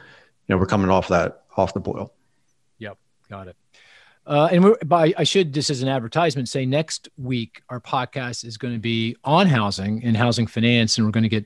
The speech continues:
Speaker 2: uh, uh, uh, uh, Jim Parrott, uh, t-, uh, to come in and, and speak. Jim is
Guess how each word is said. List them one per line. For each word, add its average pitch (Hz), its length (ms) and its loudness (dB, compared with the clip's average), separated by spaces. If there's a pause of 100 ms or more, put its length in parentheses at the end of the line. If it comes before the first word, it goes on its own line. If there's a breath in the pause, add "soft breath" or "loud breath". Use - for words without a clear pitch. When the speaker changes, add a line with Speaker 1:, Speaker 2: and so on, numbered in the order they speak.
(160)
Speaker 2:
uh, 104 180 0 (140)
uh, 123 60 -12
uh, 117 480 -8 (180)
uh, 113 140 -8
Jim 139 240 2
Parrott, 156 460 2 (100)
uh, 107 320 -2
t-, - 180 -12
uh, 107 240 -2
to - 140 -14
come 117 220 2
in 110 120 4
and, 101 260 -2
and 107 120 -2
speak. 104 360 -6
Jim 147 220 4
is 113 220 4